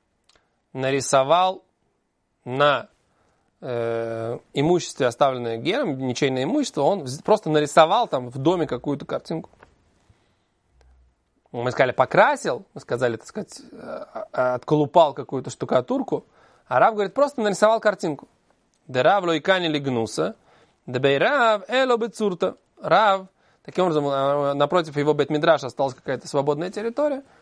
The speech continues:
он вошёл в неё, там, нарисовав там что-то на стене, и таким образом это приобрёл. Гемара говорит, «О, ну, значит, по Раву достаточно просто сделать картинку, нарисовать какой-то там, как это называется, это граффити, так сказать,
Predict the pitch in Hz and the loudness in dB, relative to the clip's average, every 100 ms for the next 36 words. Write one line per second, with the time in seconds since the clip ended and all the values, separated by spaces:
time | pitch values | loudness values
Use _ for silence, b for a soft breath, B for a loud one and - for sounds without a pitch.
0 | b b 160 160 160 135 151 - 202 156 | b b -4 -4 -6 0 0 2 0 0
1 | 147 180 226 214 147 151 156 156 175 180 | 0 0 0 0 0 2 2 4 4 2
2 | 147 147 131 - 143 143 143 - 220 285 | 0 -6 -10 -6 -4 -4 -6 -4 -2 0
3 | 185 208 - 170 175 165 147 147 147 147 | 0 -2 -8 -8 -2 0 -2 -4 -2 -2
4 | 156 196 170 131 139 143 139 180 233 _ | 0 -4 -4 -4 -4 -4 -4 -4 -4 _
5 | - 151 147 - B B B B B - | -14 -10 -8 -10 B B B B B 2
6 | 156 151 180 208 180 135 160 170 151 131 | 2 4 2 0 -4 -4 -2 -2 -4 -2
7 | 143 143 131 123 123 - 131 - 175 - | -4 -4 -4 -2 -2 -2 -4 -4 -8 -8
8 | 170 _ _ _ _ _ _ _ _ _ | -16 _ _ _ _ _ _ _ _ _
9 | _ _ _ _ _ - 135 113 113 123 | _ _ _ _ _ -12 -4 -4 0 2
10 | 127 131 123 113 120 131 123 - b b | 2 0 -6 -8 -8 -8 -10 -12 b b
11 | b _ - - 165 160 175 175 180 170 | b _ -16 -10 -8 -4 -4 -4 -6 -10
12 | 160 165 151 160 170 185 185 147 139 - | -8 -2 4 4 2 -8 -14 -14 -14 -16